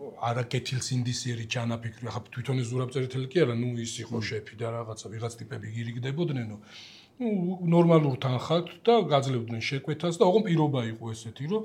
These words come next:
Speaker 1: თანხას მიიღებდი მხოლოდ იმ შემთხვევაში, თუ სამუშაოს დაასრულებდი. ესე არ იყო, რომ აი, მაგალითად, დაიწყე, აი, აი, ერთი ვაგონია სიტყვაზე
Speaker 2: მმ.
Speaker 1: და შენ მესამედი დაამტვრიე, ან ნახევარი დაამტვრიე და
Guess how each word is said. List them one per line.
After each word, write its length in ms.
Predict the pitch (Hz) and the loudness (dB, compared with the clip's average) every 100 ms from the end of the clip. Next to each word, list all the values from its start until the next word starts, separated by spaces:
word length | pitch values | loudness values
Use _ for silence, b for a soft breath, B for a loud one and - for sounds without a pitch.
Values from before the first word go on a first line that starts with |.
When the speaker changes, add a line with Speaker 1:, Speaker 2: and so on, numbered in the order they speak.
| B B B B 120 | B B B B -20
Speaker 1:
თანხას 500 | - 160 156 131 - | -2 2 2 0 -2
მიიღებდი 560 | 127 175 220 156 117 113 | 2 4 6 4 2 -6
მხოლოდ 360 | 117 151 139 135 | -2 0 0 -2
იმ 60 | |
შემთხვევაში, 400 | - 143 - 151 | -2 -4 -2 -2
თუ 100 | - 220 | -2 -6
სამუშაოს 600 | - 135 127 - 139 165 | -4 -4 -2 -2 -2 -2
დაასრულებდი. 840 | 123 113 110 113 110 104 - _ - _ b | -2 -2 -4 -10 -12 -14 -18 _ -20 _ b
ესე 320 | b 139 - 117 | b -8 -4 -2
არ 160 | 117 | -2
იყო, 180 | 117 113 | -2 -6
რომ 180 | 101 104 | -10 -6
აი, 140 | 101 110 B B | -6 -8 B B
მაგალითად, 520 | 104 101 113 - 151 - | -10 -8 -8 -6 -8 -8
დაიწყე, 520 | - 117 113 - 110 110 113 | -4 -4 -4 -8 -8 -8 -10
აი, 200 | - 120 117 | -4 -4 -4
აი, 160 | 123 113 - - - 165 160 - | -8 -8 -8 -12 -14 -16 -16 -6
ერთი 340 | - 143 - 175 | 2 2 2 0
ვაგონია 580 | 143 117 123 127 110 - | 0 0 0 0 -4 -8
სიტყვაზე 540 | - - - 117 143 127 | -16 -14 -8 -6 -4 -6
Speaker 2:
მმ. 60 | |
Speaker 1:
და 100 | 202 214 B B | -6 -6 B B
შენ 280 | B 143 160 131 110 | B -4 -2 -4 -6
მესამედი 680 | 113 - 127 117 117 113 110 107 98 | -4 -2 -2 -2 -2 -6 -10 -10 -10
დაამტვრიე, 680 | 104 107 104 104 - 104 107 | -6 -4 -6 -10 -12 -10 -12
ან 180 | 101 107 | -10 -10
ნახევარი 580 | 104 107 - 117 110 110 | -10 -8 -8 -8 -10 -10
დაამტვრიე 540 | 101 107 110 117 127 151 | -10 -10 -10 -10 -8 -4
და 120 | 220 | -4